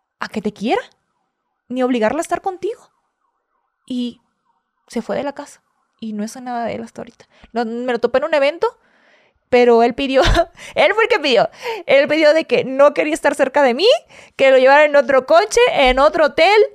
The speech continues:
y, mm, el vuelo era ese mismo día y regres-, regresarse en la noche.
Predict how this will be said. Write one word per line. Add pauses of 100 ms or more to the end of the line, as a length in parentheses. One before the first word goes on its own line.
(340)
y,
mm, (260)
el
vuelo
era
ese
mismo
día (120)
y
regres-,
regresarse
en
la
noche.